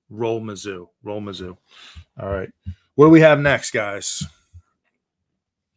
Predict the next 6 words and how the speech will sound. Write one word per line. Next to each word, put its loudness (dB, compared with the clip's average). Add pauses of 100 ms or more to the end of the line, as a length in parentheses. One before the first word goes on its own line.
(500)
Ah, -6
interest-, -10
interesting -8
game -12
here, -10
Jay. -16